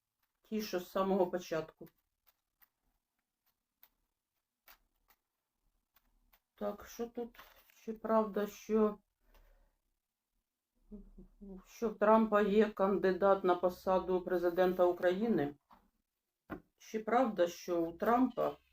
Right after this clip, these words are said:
є кандидат уже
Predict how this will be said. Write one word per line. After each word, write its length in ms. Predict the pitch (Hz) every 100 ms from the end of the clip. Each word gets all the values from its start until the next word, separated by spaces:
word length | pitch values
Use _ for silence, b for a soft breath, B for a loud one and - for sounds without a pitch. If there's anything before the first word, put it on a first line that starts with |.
| _ _ _ _ _ _ _
є 340 | 165 160 214 185
кандидат 800 | 175 175 170 170 165 226 - _ _ _ _ _ - _ _ -
уже 480 | 151 143 143 135